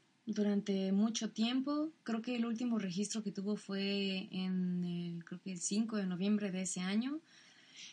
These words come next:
Todos dijeron, "Ah, pues, a lo mejor hubo una tempestad y, pues, se atrasó", lo que sea. Ya ves que esos viajes en serio eran peligrosos.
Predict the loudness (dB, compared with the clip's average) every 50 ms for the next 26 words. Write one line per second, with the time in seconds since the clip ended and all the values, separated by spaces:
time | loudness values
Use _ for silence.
0 | -20 _ _ _ -6 -4 -2 0 0 0 2 0 0 2 2 2 2 2 2 0
1 | -2 -2 -4 -2 0 0 2 2 2 2 4 4 4 4 2 2 0 0 0 0
2 | 0 0 0 2 2 2 4 4 6 6 6 6 6 6 6 4 2 0 0 0
3 | -2 0 -2 -2 -4 -4 -2 0 2 2 4 4 4 2 2 2 2 2 2 2
4 | 0 -2 -2 -2 0 0 0 0 0 0 -2 0 -2 -2 -2 0 0 0 0 0
5 | -2 -2 -2 0 0 0 0 -2 -4 -4 -4 -2 0 0 0 0 0 0 0 2
6 | 4 4 4 4 4 2 0 0 0 0 0 0 0 0 2 4 4 4 6 4
7 | 4 2 2 2 2 2 2 2 0 0 0 0 0 0 0 -2 -2 -4 -4 -6
8 | -6 -8